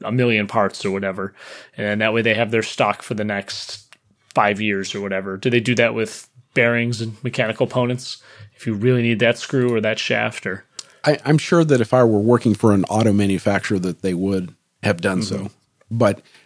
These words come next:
Speaker 2: I was always working for s-, small companies or machine shops that, or myself. And so <laughs> no, no one ever called me to ask if
Speaker 1: <laughs>
Speaker 2: I
Speaker 1: You were
Speaker 2: wanted
Speaker 1: lucky if you ever found out it went obsolescence before you designed it in.
Speaker 2: <laughs> Exactly.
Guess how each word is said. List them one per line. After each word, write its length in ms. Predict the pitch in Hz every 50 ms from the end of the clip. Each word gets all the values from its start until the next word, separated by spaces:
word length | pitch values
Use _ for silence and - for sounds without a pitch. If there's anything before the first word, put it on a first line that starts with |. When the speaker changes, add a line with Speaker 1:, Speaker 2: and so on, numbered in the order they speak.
| _ -
Speaker 2:
I 80 | 117 139
was 160 | 135 120 107
always 220 | 135 117 110 107 101
working 340 | 107 120 113 - - 113 98
for 240 | - - 110 98 95
s-, 180 | - - - _
small 380 | - - - - 143 135 123 117
companies 540 | - - 123 101 - 110 107 104 101 95
or 100 | - 90 87
machine 320 | 85 - - 143 131 117 107
shops 380 | - 123 104 98 92 - - -
that, 200 | - 87 78 - _ _ _ _ _ -
or 120 | 90 104 110
myself. 560 | 104 95 - - 135 123 110 104 104 - - _ _ _ _ _ _ _ _ _
And 200 | - 98 101 -
so 220 | - - - 170 165
<laughs> 20 |
no, 240 | 143 123 123 139 - -
no 180 | 117 117 135 151
one 140 | 156 139 131
ever 140 | 131 113 107
called 280 | - 135 127 127 117 120
me 160 | 123 127 117
to 180 | - - 135 147
ask 280 | - - - - -
if 240 | - 123 - 196 156
Speaker 1:
<laughs> 0 |
Speaker 2:
I 60 | 135
Speaker 1:
You 60 | 156 196
were 40 | 196
Speaker 2:
wanted 80 | 170 160
Speaker 1:
lucky 200 | 165 143 143 160
if 100 | 139 131
you 60 | 151
ever 120 | 143 143
found 300 | 131 - 165 147 143 135
out 140 | 139 135 135
it 60 | 135
went 140 | 123 131 131
obsolescence 680 | 131 135 131 - - 123 131 131 123 - 113 104 - -
before 260 | - 117 - 127 117
you 140 | 117 113 113
designed 360 | 107 113 113 127 117 113 110 110
it 80 | 107
in. 240 | 117 110 104 117 113 -
Speaker 2:
<laughs> 40 | - - - - - - - - - - - _
Exactly. 540 | - 143 143 113 135 123 113 104 - 90 90